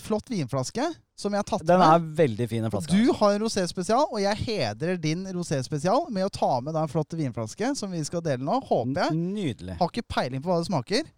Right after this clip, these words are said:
Speaker 1: men, eh,
Speaker 2: Det ble, blei bare
Speaker 1: for,
Speaker 2: litt stille.
Speaker 1: for å lese da, eh, etiketten, så, eh,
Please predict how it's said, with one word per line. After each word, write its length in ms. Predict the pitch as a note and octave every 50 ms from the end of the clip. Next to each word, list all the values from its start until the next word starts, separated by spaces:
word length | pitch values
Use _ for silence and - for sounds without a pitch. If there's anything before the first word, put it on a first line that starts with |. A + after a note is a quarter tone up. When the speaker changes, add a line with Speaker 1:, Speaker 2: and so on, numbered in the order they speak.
| _ _ _ _ _ _ _ _ _ _ _
Speaker 1:
men, 280 | E3 F3+ G3 A#3 B3+ B3+ C4+ - _ _ _ _
eh, 400 | - F3+ G3 G3+ G#3 G#3+ G#3+ G#3+ - -
Speaker 2:
Det 80 | C#3
ble, 220 | D3+ E3 E3+ F3+ E3+
blei 260 | C#3 B2+ D3+ D#3+ F3+ G3+ F#3+
bare 80 | G3
Speaker 1:
for, 80 | G#3+ G#3
Speaker 2:
litt 80 | G3+
stille. 300 | - - A#3 G#3 G#3+ A#3 - _ D3 -
Speaker 1:
for 160 | F3 G3 G3
å 80 | G#3+ A3 A3+ A3+ A3+
lese 400 | A#3 A3 D#3 A#2 - - - G3+
da, 160 | F#3+ F3 F3+ F#3+ G3+ G#3 A3 -
eh, 480 | A3 G#3 G3 F#3+ F#3+ G3 G3 G3+ - G#3
etiketten, 560 | - A3 - A#3 F#3+ - - A3 C4 E4 D4 - - _ _ _ _ _ _ _ _ _ _ _ _ _ _ _
så, 240 | D#3+ - - F#3 F#3+ G3 G3+
eh, 720 | G3 F#3+ F#3 F#3 F#3 F#3+ F#3+ F#3+ F#3+ F#3+ F#3 F#3+ F#3+ F#3